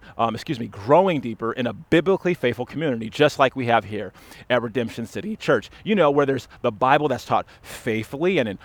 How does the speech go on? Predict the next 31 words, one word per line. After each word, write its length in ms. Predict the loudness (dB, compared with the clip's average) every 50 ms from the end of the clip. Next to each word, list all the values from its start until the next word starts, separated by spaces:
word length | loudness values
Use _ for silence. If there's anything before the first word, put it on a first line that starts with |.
| -18 -20
practical 540 | -12 -4 0 2 2 2 0 -2 -6 -8 -8
terms 420 | -8 -4 -2 0 0 0 0 -2 -6
with 160 | -8 -10 -10 -14 -12 -6
relevant 480 | -4 -2 -2 -2 -2 -2 -4 -6 -8
concepts 520 | -8 -4 -2 -2 -2 0 0 0 0 0 -2
and 120 | -6 -8 -10 -16 -20 -20
faithful 420 | -8 -2 -2 -2 0 -2 -4 -2 0
application 720 | 0 0 0 -2 -8 -6 -4 -4 -4 -4 -4 -2 -2 -2
and 120 | -2 -4 -6 -8 -16 -18 -8
purpose. 560 | -2 -2 0 0 2 2 0 0 0 -6 -18 -20 -20 -20 -20 -20 -10 -2
And 120 | 0 2
I 20 | 2
remember 220 | 2 2 0 0
thinking 220 | 0 0 0 0 0
to 60 | 0
myself 380 | -2 0 0 0 0 0 2
when 80 | 2 0
I 60 | 0
was 100 | 0 0
in 80 | -2 -2
this 180 | -4 -6 -8 -12 -18 -20
faithful 520 | -20 -12 -2 2 2 2 2 0 -6 -10 -6
church, 360 | -4 -2 -2 -2 -4 -6 -10 -20 -20 -20 -20 -20 -20 _ _ _ _ -12
"No 240 | -2 2 4 6 8
way. 480 | 10 12 12 12 10 8 6 4 0 -8 -16 -20 -20 -20 -12 2 4
I'm 160 | 6 6 6
finally 560 | 4 -2 2 6 8 8 8 8 4 2 0
starting 300 | 0 2 2 2 4 2
to 40 | 0
get 240 | 0 4 6 6 6
it. 140 | 6 4